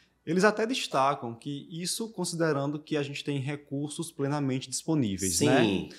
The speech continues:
Speaker 1: Se houver uma limitação de recursos, que pode acontecer, a gente tem
Speaker 2: Exato.
Speaker 1: serviços hoje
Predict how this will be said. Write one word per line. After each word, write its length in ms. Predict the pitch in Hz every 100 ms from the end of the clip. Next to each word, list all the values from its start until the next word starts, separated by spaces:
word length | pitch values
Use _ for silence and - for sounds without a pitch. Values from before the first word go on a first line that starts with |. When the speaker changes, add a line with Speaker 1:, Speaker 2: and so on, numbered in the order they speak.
| - -
Speaker 1:
Se 180 | -
houver 260 | 160 165 147
uma 140 | 139
limitação 720 | 147 170 180 175 165 - 139 139
de 80 |
recursos, 600 | 131 131 127 120 120 180 -
que 100 | 190
pode 300 | 135 160 196
acontecer, 640 | 185 170 160 143 - 107
a 40 |
gente 220 | 120 120 101
tem 120 | 143
Speaker 2:
Exato. 160 | 147
Speaker 1:
serviços 580 | - 160 127 143 143 127
hoje 360 | 127 127 123